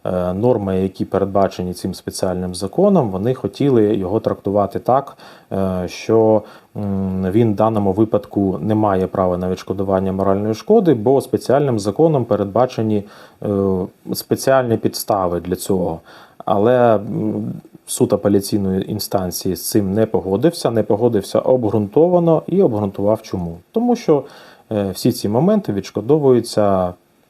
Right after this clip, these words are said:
на загальних підставах, незалежно від вини, е, тих осіб, е, які, е, складали відповідні протоколи. Далі,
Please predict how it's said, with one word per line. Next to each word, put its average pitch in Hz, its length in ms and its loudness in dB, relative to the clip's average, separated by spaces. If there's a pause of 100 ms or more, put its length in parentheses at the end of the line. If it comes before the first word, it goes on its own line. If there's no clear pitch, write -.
(140)
на 98 120 -6
загальних 92 420 -2
підставах, 87 580 -6 (460)
незалежно 104 540 2
від 98 180 0
вини, 123 380 2 (400)
е, 87 340 -6
тих - 220 -2
осіб, - 440 -4
е, 90 280 -4 (360)
які, 98 480 0 (400)
е, 92 40 -10 (220)
складали 104 560 0
відповідні 92 540 -2
протоколи. 95 520 -2 (400)
Далі, 101 380 -6